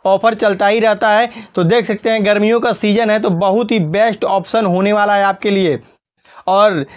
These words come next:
जैसे कि अगर आप ऑनलाइन खरीद रहे हैं, कोई भी चीज़ रिफंड होता है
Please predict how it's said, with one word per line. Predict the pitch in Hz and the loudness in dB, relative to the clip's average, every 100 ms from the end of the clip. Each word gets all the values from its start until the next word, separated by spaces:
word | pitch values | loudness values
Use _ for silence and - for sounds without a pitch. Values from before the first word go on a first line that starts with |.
| - 160 | -8 -4
जैसे | 190 214 | -2 -2
कि | 220 220 | 0 0
अगर | 214 | 2
आप | 214 214 | 2 0
ऑनलाइन | - 185 190 202 233 | -2 0 0 0 -2
खरीद | 214 214 214 | -2 0 0
रहे | 226 | 0
हैं, | 220 | 0
कोई | 220 220 | 0 0
भी | 220 | 0
चीज़ | 180 214 214 | 0 0 0
रिफंड | 208 202 220 | 0 -2 0
होता | 214 208 220 | 0 0 0
है | 202 180 | 2 0